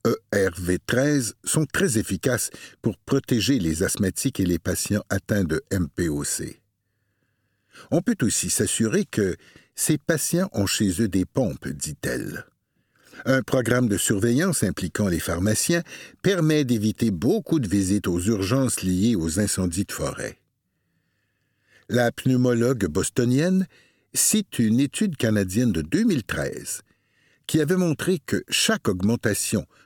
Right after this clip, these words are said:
de dix microgrammes par mètre cube de particules fines P M deux virgule cinq augmentait de six pour cent le nombre d'ordonnances de pompes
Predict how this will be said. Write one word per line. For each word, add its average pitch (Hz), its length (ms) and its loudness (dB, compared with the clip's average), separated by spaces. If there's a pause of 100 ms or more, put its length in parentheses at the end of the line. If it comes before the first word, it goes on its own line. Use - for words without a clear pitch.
de 107 100 0
dix 95 440 0
microgrammes 113 840 2
par 78 200 -2
mètre 139 340 0
cube 98 380 -2
de - 60 -4
particules 113 640 -2
fines 82 400 -2 (180)
P 127 160 2
M 92 200 2
deux 95 220 0
virgule 76 640 -6
cinq 190 560 -4 (880)
augmentait 170 500 2
de 110 120 2
six - 340 0
pour - 240 -2
cent 113 260 -2 (520)
le 110 120 2
nombre 127 400 2
d'ordonnances 139 720 2
de 90 120 0
pompes 143 460 -2